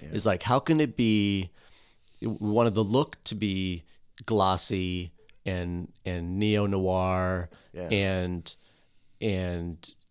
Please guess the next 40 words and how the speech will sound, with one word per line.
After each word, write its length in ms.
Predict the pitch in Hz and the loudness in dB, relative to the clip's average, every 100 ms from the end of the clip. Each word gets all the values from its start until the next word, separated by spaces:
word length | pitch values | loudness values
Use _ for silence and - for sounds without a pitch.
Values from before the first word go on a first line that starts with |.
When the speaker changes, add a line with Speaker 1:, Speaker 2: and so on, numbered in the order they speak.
| - | -6
Speaker 2:
you 140 | 101 | -2
know, 320 | 90 82 80 - - - _ | -2 -4 -8 -14 -20 -20 _
fine 1300 | - - - - - 104 101 101 98 95 95 92 87 | -18 -16 -14 -14 -2 2 2 2 2 0 -2 -4 -6
fedoras 680 | - 107 95 95 92 92 87 | -4 -2 0 0 2 0 0
and 140 | 87 | -2
whatever. 560 | 92 110 107 85 85 92 - - | 2 4 4 2 -4 -6 -14 -12
So 140 | - 117 | -2 2
you 40 | |
got 140 | 110 107 | 2 6
that 200 | 123 117 | 6 6
on 60 | |
one, 100 | 107 95 | 2 0
on 120 | 92 | -2
the 60 | |
one 160 | 95 110 | 2 4
hand, 260 | 101 90 87 - _ | 2 0 -6 -14 _
but 80 | 110 | 2
we 100 | 113 | 4
also 240 | 117 - | 4 4
wanted 180 | 113 95 | 0 2
the 60 | 85 | 2
story 480 | - 117 107 101 | 2 4 4 2
to 120 | 87 85 | 0 -6
be 240 | 95 85 | -4 -6
gritty 760 | 85 - 107 95 90 87 80 80 - - - | -8 -2 0 2 2 0 -4 -8 -20 -20 -10
and 200 | 90 87 | -6 -4
Speaker 1:
Yeah. 60 | |
Speaker 2:
real 560 | 95 101 98 90 87 87 | -2 0 2 2 0 -2
and, 300 | 85 85 87 | -4 -6 -4
you 60 | 98 | -4
know, 140 | 80 | -4
hit 440 | - 117 101 - - - - _ _ _ - - | -2 0 0 -4 -20 -20 -20 _ _ _ -20 -8
at 140 | 101 - | -6 -6
the 60 | |
core 300 | - 113 107 | -4 2 2
of 100 | 90 | 2
the 60 | - | -4
characters. 560 | - 104 101 92 - | -2 0 0 -4 -8
And 100 | - | -4
so, 320 | - 92 76 | -2 -2 -4